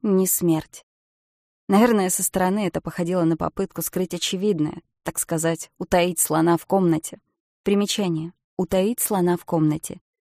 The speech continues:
делать вид, что не замечаешь очевидное. Я притворялась, будто дела идут отлично, но все понимали,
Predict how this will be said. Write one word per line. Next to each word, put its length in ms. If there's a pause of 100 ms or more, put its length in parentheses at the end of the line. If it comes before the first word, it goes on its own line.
(160)
делать 460
вид, 220
что 200
не 120
замечаешь 580
очевидное. 640 (840)
Я 240
притворялась, 680
будто 340
дела 380
идут 240
отлично, 680
но 320
все 200
понимали, 640